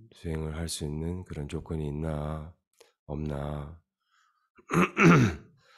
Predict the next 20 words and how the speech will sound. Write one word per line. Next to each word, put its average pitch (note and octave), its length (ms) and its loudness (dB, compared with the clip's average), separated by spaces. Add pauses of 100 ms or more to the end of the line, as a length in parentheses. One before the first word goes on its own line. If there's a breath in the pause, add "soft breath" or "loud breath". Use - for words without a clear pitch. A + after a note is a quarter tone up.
(260 loud breath)
또 E2 180 0
수행을 F#2+ 320 4
못하게 F2 400 2
하는 E2 260 0
장애가 E2+ 420 0
무엇인가, D2 1000 -4
이런 D#2 260 -6
것을 D#2 520 -8
살피는, D2 640 -6 (960 soft breath)
아, D2 300 -6
것이라서 F2+ 920 -4 (440)
이제 C#2+ 460 -6 (600 soft breath)
그런 E2+ 240 0
것을 D#2+ 220 -6
조금 D#2 420 -4
더 D2 540 -2 (120)
계속 D#2 340 -8
살피면 D#2+ 460 -4
좋겠어요. D#2 640 -8 (840 loud breath)
<clears throat> E3+ 1120 4